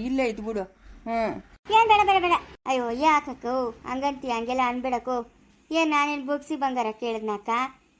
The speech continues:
Speaker 2: ಏನೋ ಇರಕ್ ಒಂದ್ ಎಷ್ಟು, ಎರಡ್ ದಿನ ಜಾಗ ಕೊಡು ಅಂತ ಕೇಳಿದ್ನಕ್ಕೋ. ಏನ್ ಊಟನೂ ಹೆಚ್ಚಾಗಿ ತಿನ್ನಲಕ್ಕ, ಏನೋ ಒಂದಿಷ್ಟು ಚಿತ್ರಾನ್ನನೋ ಪಲಾವೋ ದ್ವಾಸೆ ಇಡ್ಲಿ ತಿಂತೀನಷ್ಟೇ. ನೀನು ಇಲ್ಲಿರೋದೇನ್ ಬೇಕಾಗಿಲ್ಲ.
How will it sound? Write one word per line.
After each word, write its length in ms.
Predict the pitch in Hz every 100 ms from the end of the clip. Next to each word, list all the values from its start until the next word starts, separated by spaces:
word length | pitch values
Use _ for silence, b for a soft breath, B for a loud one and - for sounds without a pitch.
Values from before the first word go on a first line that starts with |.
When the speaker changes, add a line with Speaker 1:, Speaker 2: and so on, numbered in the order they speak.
| -
Speaker 2:
ಏನೋ 220 | 349 339 311
ಇರಕ್ 220 | 294 294
ಒಂದ್ 160 | 269 247 247
ಎಷ್ಟು, 180 | 247 254 233 233 233
ಎರಡ್ 140 | 233 226
ದಿನ 160 | 247 226 254
ಜಾಗ 160 | 254 262 262
ಕೊಡು 160 | 240 226
ಅಂತ 100 | 226 226
ಕೇಳಿದ್ನಕ್ಕೋ. 500 | 240 233 226 202 254 247 - _ b b b 320
ಏನ್ 200 | 359 349 359
ಊಟನೂ 280 | 392 349 330
ಹೆಚ್ಚಾಗಿ 320 | 302 330 330 330
ತಿನ್ನಲಕ್ಕ, 360 | 302 311 311 294 254
ಏನೋ 140 | 254 370 415
ಒಂದಿಷ್ಟು 400 | 392 381 381 359 320 - _ _ -
ಚಿತ್ರಾನ್ನನೋ 560 | 359 320 320 302 302 302 302
ಪಲಾವೋ 400 | 285 285 285 285 262
ದ್ವಾಸೆ 400 | 269 277 294 285 269
ಇಡ್ಲಿ 280 | 247 262 269 - _ _ _
ತಿಂತೀನಷ್ಟೇ. 640 | 311 269 294 254 254 277 254 - - _ _ _
ನೀನು 200 | 330 359 349 427 381
ಇಲ್ಲಿರೋದೇನ್ 460 | 359 381 392 381 349
ಬೇಕಾಗಿಲ್ಲ. 380 | 349 359 330 302